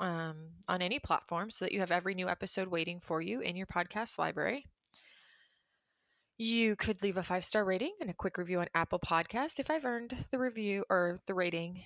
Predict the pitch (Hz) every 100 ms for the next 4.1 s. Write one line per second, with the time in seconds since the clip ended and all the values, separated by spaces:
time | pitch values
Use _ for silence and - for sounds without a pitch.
0 | - 175 165 165 160 - - 196 185 160
1 | 202 339 - - - _ _ _ - _
2 | _ - - 247 247 240 214 208 196 190
3 | 185 180 - - 190 - 185 190 269 240
4 | 233